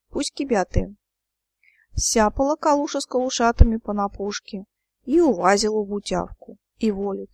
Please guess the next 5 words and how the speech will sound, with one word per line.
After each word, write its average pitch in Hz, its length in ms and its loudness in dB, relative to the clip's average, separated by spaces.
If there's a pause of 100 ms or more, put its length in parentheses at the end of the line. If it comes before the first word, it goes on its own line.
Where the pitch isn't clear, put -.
(300)
«Калушата, 269 720 4
калушаточки, 269 1040 2
Бутявка!» 277 640 2 (1160)
Калушата 185 580 -4
присяпали 226 760 -4